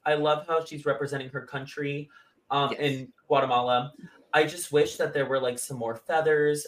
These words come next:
Speaker 1: I wish that there was some kind of adornment, some stoning. Like, I wish that, like, it just feels like the top half and the bottom half of the dress are two separate pieces that just happen to be made out of the same fabric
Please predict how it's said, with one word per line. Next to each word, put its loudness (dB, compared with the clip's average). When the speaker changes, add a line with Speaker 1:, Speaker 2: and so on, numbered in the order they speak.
Speaker 1:
I 2
wish -2
that 0
there 0
was -2
some -2
kind -8
of -8
adornment, 0
some -8
stoning. -4
Like, 0
I 4
wish 2
that, 4
like, 0
it 0
just -10
feels 0
like -2
the -2
top -4
half 0
and -10
the -8
bottom -4
half -8
of -20
the -20
dress -2
are -6
two -12
separate -4
pieces -8
that 0
just -10
happen -4
to -6
be -6
made 0
out 0
of -4
the -6
same -8
fabric -2